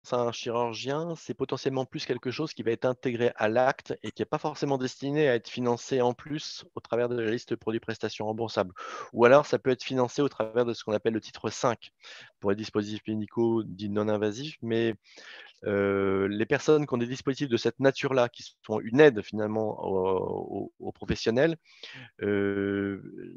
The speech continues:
je vérifierai d'abord que le produit est bien éligible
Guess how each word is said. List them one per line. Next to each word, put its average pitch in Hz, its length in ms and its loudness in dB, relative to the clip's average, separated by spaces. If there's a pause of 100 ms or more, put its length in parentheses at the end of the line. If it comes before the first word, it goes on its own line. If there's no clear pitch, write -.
je 90 260 -6
vérifierai 127 600 2
d'abord 131 420 6
que 127 80 0
le 120 60 -4 (100)
produit 120 260 -2
est 143 60 4
bien 123 180 4
éligible 131 580 -4